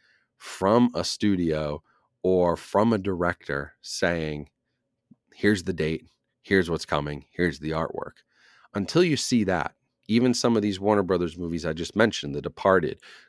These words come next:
Cool Hand Luke, like, until I see an official press release, those are not confirmed. I, I just can't say with one hundred percent certainty,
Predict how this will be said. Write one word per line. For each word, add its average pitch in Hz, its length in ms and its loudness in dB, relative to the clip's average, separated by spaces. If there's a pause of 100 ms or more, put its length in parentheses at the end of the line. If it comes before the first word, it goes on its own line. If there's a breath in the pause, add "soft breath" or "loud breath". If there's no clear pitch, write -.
Cool 85 280 -6
Hand 85 240 -2
Luke, 92 420 -2
like, 82 260 -2 (280 soft breath)
until 131 340 4
I 135 80 6
see 135 260 -2
an 117 80 2
official 85 640 0
press 110 340 0
release, 82 400 -2
those 113 340 4
are 147 100 2
not 113 280 0
confirmed. - 680 -4 (500 soft breath)
I, 90 380 0 (180)
I 90 120 0
just 95 340 0 (160)
can't - 400 -2
say 101 300 2
with 92 340 -4
one 85 160 -2
hundred 90 220 -4
percent 73 340 -8
certainty, - 560 0